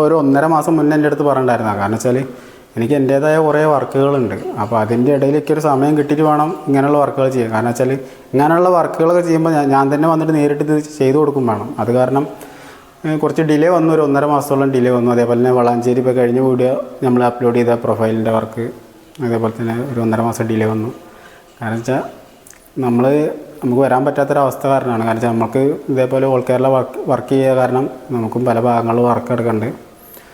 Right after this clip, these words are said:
അപ്പോൾ എന്തായാലും വർക്ക് നമ്മൾ മാക്സിമം ക്ലിയർ ആക്കി കൊടുത്തിട്ടുണ്ട്. പി ഒ പി, അതേപോലെ തന്നെ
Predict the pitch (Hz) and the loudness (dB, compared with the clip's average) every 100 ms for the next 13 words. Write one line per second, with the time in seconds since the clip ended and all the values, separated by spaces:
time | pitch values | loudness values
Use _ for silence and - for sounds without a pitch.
0 | - - - - - 127 139 156 175 170 | -20 -20 -20 -20 -6 0 2 2 2 2
1 | 190 - - - - - - 123 120 196 | -2 -6 -14 -18 -20 -16 -4 -2 0 0
2 | 180 165 165 139 - 135 170 - 131 123 | 0 0 0 0 0 -2 -2 -2 0 0
3 | 127 139 123 117 117 120 120 117 117 135 | 0 0 0 0 0 0 0 0 0 -2
4 | 147 123 120 120 113 120 | -2 -2 -2 -2 -2 -2